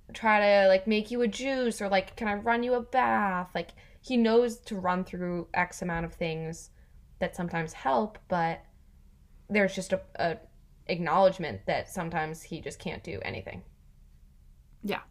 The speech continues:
Speaker 2: and that's hard. So I just wanted to put that in there 'cause I forgot about it for family and stuff. But,
Speaker 1: Yeah.
Speaker 2: um,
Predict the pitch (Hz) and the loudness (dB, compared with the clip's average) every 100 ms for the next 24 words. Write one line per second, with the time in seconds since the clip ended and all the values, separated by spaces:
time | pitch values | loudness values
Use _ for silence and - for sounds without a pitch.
0 | - 208 190 190 - - - - - 196 | -2 -2 -2 -6 -8 -8 -8 -12 -6 -2
1 | 185 180 - - - - 185 180 - - | 0 -2 -6 -14 -6 -4 -2 -4 -6 -8
2 | 180 180 170 180 175 - - 160 165 165 | -4 -4 -4 -6 -8 -6 -6 -6 -8 -10
3 | 170 - - - - - - - - - | -8 -6 -6 -6 -8 -10 -10 -8 -8 -8
4 | - - - - 196 - 202 190 185 180 | -8 -8 -10 -8 -6 -4 -2 -2 -4 -6